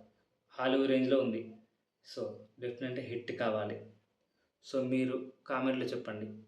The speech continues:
ఎంత కలెక్ట్ చేస్తుంది రాజా సాబ్? ఐదు వందల కోట్లు,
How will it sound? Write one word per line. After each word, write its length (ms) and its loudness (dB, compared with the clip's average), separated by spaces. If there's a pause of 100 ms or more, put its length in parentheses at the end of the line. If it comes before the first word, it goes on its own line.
(380)
ఎంత 180 0
కలెక్ట్ 360 0
చేస్తుంది 340 -8 (460)
రాజా 280 0
సాబ్? 260 -2 (920)
ఐదు 180 0
వందల 160 0
కోట్లు, 340 -2